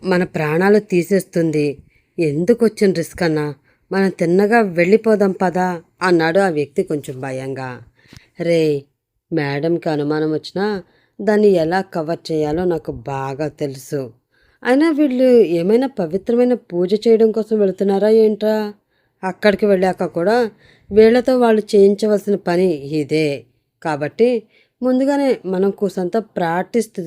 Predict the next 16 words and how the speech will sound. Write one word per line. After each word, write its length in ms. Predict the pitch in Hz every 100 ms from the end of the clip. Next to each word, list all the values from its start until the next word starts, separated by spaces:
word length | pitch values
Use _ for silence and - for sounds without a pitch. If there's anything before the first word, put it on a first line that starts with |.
| - -
ప్రాక్టీస్ 680 | 160 - 180 190 202 262 233
ఇస్తున్నాం 500 | 202 - 202 185 165
అంతే 280 | 147 165 254
కదా. 280 | 240 226 226 226 _ _ _ _ 185
నువ్వు 120 | 175
పోయి 500 | - 196 240 277 247 -
ఓ 80 | 170
దాన్ని 220 | 180 196
పట్రా 260 | 202 196 226
చెప్తాను," 600 | 220 208 - 214 214 202 - _ _ _
అని 200 | 190 190
అతను 260 | 185 170 165 160
చెప్పడంతో, 600 | 147 165 160 151 160 156 156 _ _ _
"ఏమో 280 | 226 226 226
అన్నా, 400 | 220 208 190 180 - _ -
నేను 200 | 165